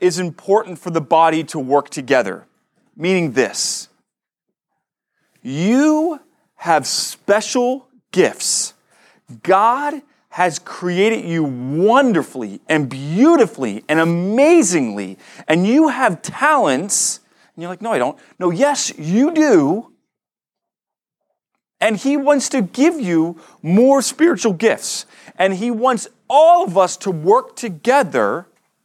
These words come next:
for his kingdom. Make sense? So, you are special, you are unique, and you have a great importance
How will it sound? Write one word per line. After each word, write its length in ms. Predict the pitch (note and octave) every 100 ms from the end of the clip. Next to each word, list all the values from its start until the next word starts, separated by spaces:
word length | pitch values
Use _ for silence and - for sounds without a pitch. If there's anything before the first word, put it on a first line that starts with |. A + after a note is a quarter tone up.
| _ _ _ _ _ _ _ _ _ _ _ _ _ _ _ _ _ _ _ _ _
for 180 | D#3+ D#3
his 140 | D3
kingdom. 460 | - C3+ G#2 F#2 F#2 _ _ _ _ -
Make 220 | D#3 -
sense? 500 | G3 F#3+ A3 - - _ _ _ _ _ _ _ _ _ _ _ _
So, 400 | - E3+ C3 G2+ - _
you 240 | D3 A#3+ G#3+
are 160 | D#3
special, 720 | - - - A#3 A#3 C4+ B3+
you 220 | G3 F3+ D#3
are 100 | C#3
unique, 400 | D#3+ G#3+ B3 -
and 220 | D3+ D3
you 200 | G#3 A#3
have 340 | - F#3+ F#3 -
a 80 |
great 760 | C#3+ - C#3+ C#3+ F#3+ A#3+ - -
importance 1000 | F#3 - - A3+ A3 B2+ A#2+ C#3 -